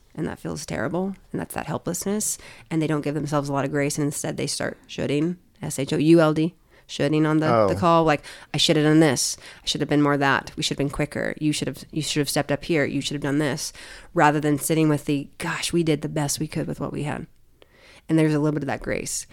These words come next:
Speaker 1: 'Cause if you're not practicing grace on the calls, it's likely you're going home and you're not giving grace to the people in your life either.
Speaker 2: That are most important.
Speaker 1: Right.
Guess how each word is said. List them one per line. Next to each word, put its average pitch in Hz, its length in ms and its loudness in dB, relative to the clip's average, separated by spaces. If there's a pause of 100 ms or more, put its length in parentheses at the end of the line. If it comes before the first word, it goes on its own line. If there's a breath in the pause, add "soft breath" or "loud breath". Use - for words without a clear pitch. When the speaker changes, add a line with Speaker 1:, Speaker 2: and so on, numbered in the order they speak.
(100)
Speaker 1:
'Cause 165 140 -2
if 156 80 -6
you're 165 80 6
not 190 280 8
practicing 151 480 0
grace 147 300 -4
on 147 80 0
the 143 80 -2
calls, 151 460 -2
it's - 180 -8
likely 175 260 0
you're 151 80 0
going 147 220 0
home 143 180 -2
and 143 60 0
you're 143 80 -2
not 147 320 2
giving 135 300 -4
grace 123 400 -8
to - 120 -6
the - 60 -10
people 65 540 -10
in 127 120 -4
your 62 120 -6
life 110 300 -8
either. 196 380 -4
Speaker 2:
That 113 160 0
are 104 60 4
most 104 240 0
important. 92 460 -4
Speaker 1:
Right. 156 360 2